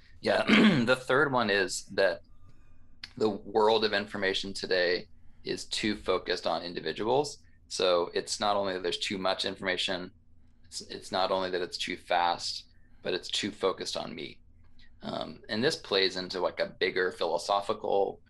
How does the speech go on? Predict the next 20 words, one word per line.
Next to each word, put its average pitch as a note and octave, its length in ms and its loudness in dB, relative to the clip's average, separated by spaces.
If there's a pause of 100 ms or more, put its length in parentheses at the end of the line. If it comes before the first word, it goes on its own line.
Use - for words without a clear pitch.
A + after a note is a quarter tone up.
(200)
challenge G#2 560 -2
that G2+ 120 2
we're G2+ 100 0
up G2 160 0
against G2+ 420 -4
in G2+ 160 -8
today's G2 400 0
Western G2 480 -2
culture, G2 560 -4 (280)
which G#2+ 180 -2
is G2 140 -4
a G2 60 -2
very, F#2+ 420 2
like, E2+ 340 -2 (500)
narcissistic G#2+ 920 0
kind G#2+ 140 -4
of G2 120 -6
look G#2+ 280 -2
within B2+ 300 -2
yourself, A2+ 680 0